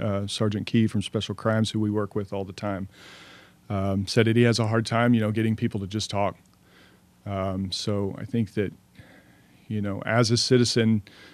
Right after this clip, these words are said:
you gotta think, "Okay, this, this is where I live. Um, wh-, what can I do to contribute?" You know, and sometimes that is just communicating,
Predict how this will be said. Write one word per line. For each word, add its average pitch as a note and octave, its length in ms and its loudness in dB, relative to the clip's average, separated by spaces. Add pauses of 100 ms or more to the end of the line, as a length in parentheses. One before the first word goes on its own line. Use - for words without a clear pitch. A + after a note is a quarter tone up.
(140)
you G#2 80 -4
gotta A2 160 2
think, G#2+ 240 -2
"Okay, G#2 280 0
this, G#2 220 -2
this A2+ 260 -2
is A2 160 0
where A#2 100 6
I A2 100 6
live. G#2+ 440 2 (600)
Um, G2 540 -4
wh-, A2 300 -8
what A2 140 -2
can A2+ 180 -2
I G#2+ 160 0
do G2+ 440 -2 (120)
to G#2+ 100 -10
contribute?" F#2+ 600 -6 (100)
You G#2+ 100 -6
know, F#2+ 160 -4
and F#2 140 -6
sometimes G2+ 420 -4
that F#2+ 180 -4
is F#2 200 -6
just F#2+ 280 -6
communicating, G2+ 760 -4